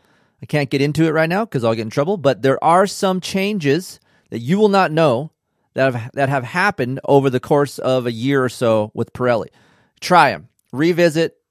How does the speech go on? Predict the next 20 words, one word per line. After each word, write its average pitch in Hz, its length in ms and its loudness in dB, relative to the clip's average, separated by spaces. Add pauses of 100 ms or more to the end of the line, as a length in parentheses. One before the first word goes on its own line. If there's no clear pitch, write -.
(560)
Do 139 220 4
it. - 140 -4 (640)
But - 300 2 (240)
on 202 300 2
this 220 280 -2
twenty-one 190 560 -2
Husqvarna 151 760 -2
F 139 160 -4
C 143 200 -8
four 139 180 -4
fifty 127 280 -6
and 196 280 -4
two 220 140 -4
fifty, 175 240 -2
they 143 120 0
come 160 200 -2
with 143 100 -2
M 143 160 -6
X 151 220 -8
thirty-threes. 147 640 -6